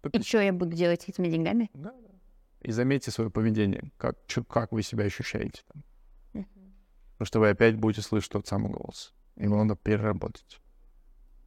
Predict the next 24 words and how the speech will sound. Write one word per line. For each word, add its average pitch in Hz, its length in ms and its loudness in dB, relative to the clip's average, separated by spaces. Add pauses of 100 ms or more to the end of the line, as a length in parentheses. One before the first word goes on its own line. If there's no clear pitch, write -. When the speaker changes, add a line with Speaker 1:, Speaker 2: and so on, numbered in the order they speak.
(540)
Speaker 2:
Перепрожить 107 680 2
его 52 120 -6
надо. - 300 -12 (1000)
И 110 80 -2
сделать 113 240 6
его 113 100 2
союзником, 104 580 2
не 104 80 2
врагом, 104 460 0
союзником. 101 640 -2 (840)
Speaker 1:
Мгм. 190 360 -2 (760)
Speaker 2:
И 110 60 -6
тогда 110 220 4
вот 123 120 4
это 104 140 0
ощущение 107 480 0
больших 104 260 0
денег, 107 340 2 (260)
оно 101 460 0 (600)
не 110 100 0
будет 107 260 0
таким 98 520 0
язвительным, 107 920 0
плохим. - 480 -4